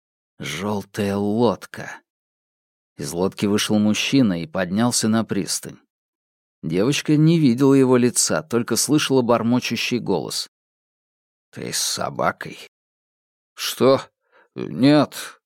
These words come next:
ответил папа все еще испуганным голосом. «Ладно. Мне показалось, я видел на берегу какое-то движение».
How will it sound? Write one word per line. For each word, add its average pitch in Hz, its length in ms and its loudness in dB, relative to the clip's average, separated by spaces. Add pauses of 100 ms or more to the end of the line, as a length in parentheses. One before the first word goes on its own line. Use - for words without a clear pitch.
(100)
ответил 82 480 -6
папа 104 380 -2
все - 240 0
еще 117 240 0
испуганным 92 560 -2
голосом. 65 500 -6 (840)
«Ладно. 80 680 -2 (640)
Мне 64 220 -6
показалось, 90 760 -2
я 87 140 -2
видел 92 300 -2
на 98 120 -2
берегу 87 420 -4
какое-то 85 500 -8
движение». 87 760 -8